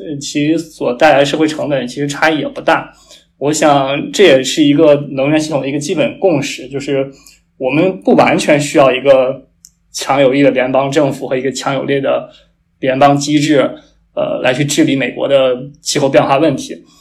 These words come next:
呃，所以我希望我的乐观是，是对的，好吧？然后如果大家对这个，这个技术进步的过程感兴趣，也欢迎大家收听我们这个上一期节目，我们讲的这个关于这个技术是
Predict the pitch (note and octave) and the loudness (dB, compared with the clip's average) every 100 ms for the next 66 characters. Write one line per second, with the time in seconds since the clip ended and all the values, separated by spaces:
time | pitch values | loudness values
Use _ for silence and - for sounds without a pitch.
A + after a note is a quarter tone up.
0 | - - _ _ C#3+ C#3 C3+ C#3 C#3 F#3+ | -20 -20 _ _ 0 2 0 -2 2 6
1 | G3 D#3 C#3+ G3 G#3 F3+ D#3+ D#3 E3 C#3+ | 6 6 4 4 6 8 6 4 4 2
2 | D3 F#3+ D#3+ D#3+ D#3+ F3 - F#3 D#3 C#3 | 4 4 6 6 4 2 -2 2 4 4
3 | C3+ C3 C3+ - _ - - D#3+ A#3+ F#3+ | 4 2 -2 -6 _ -10 -6 -2 4 4
4 | D3 C#3 - C#3 B2 C3+ - - - _ | 4 -2 -6 -2 0 0 -2 -20 -20 _
5 | C#3 C#3+ E3 D#3+ D3+ C#3+ C#3+ C#3+ - D3+ | -8 -4 0 2 4 4 0 -6 -4 2
6 | F3+ F3 F3 F3 E3+ E3+ F3+ D3+ F3 D#3 | 4 4 4 0 -4 0 0 2 0 0
7 | D3 - _ F3+ D3+ - E3 - F#3+ F3 | -2 -10 _ -2 -2 -2 -4 -4 -4 0
8 | D#3+ C#3+ D#3 D#3 D3 B2+ D3+ C#3+ C3+ - | 0 2 0 0 -2 -4 -4 -6 -6 -12
9 | - - C#3 D#3+ D#3 E3 E3 D#3 D#3 E3 | -20 -10 -4 0 2 4 4 4 2 0
10 | D3+ D3+ B2+ C3+ D#3 C#3+ - F#3+ C#3+ D#3+ | 0 -2 -4 -2 0 0 2 2 2 -4
11 | C#3+ B2+ C3+ C3 - - _ - C3+ C#3+ | -4 -2 -2 -2 -4 -18 _ -10 -6 0
12 | C#3+ C3 C3 C#3+ C#3+ C3+ C3+ - _ _ | 2 2 0 0 4 4 4 -2 _ _
13 | D3+ D3 C#3+ C#3+ C#3+ D3 - C#3 C#3 D3 | 0 0 0 0 0 0 -4 -6 -6 -4
14 | C#3+ C3+ | -4 -4